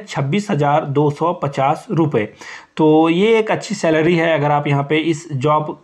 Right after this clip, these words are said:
के लिए प्रेफर करते हो तो आप जा सकते हो। टीजीटी के लिए देखिए थ्री ईयर्स का बैचलर्स डिग्री के साथ साथ बीएड होना ज़रूरी है और सीटेट का वो यहाँ पे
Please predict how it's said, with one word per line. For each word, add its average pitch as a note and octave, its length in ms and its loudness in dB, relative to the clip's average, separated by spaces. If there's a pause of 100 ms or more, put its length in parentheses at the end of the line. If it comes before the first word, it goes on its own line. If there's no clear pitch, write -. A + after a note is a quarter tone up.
के D3+ 80 0
लिए D3 220 2
प्रेफर D3 360 -2
करते C#3+ 460 -4
हो F#3+ 160 2
तो G#3 100 -2
आप C#3+ 180 0
जा A2 120 -2
सकते - 320 -10
हो। B2 160 -6 (380)
टीजीटी G3 420 2
के G#3+ 120 0
लिए F#3+ 180 4
देखिए F#3 340 0 (120)
थ्री E3 180 2
ईयर्स D#3+ 200 0
का F3 120 -2
बैचलर्स C#3+ 480 -4
डिग्री E3+ 320 0
के G3 160 -4
साथ C#3+ 280 -2
साथ C3+ 220 -4
बीएड C#3 280 0
होना F3 200 0
ज़रूरी F3 360 4
है G3+ 280 0 (420)
और D3 260 2
सीटेट G3 440 0
का F#3 180 -2
वो F#3 180 2
यहाँ D3+ 260 0
पे D#3+ 120 2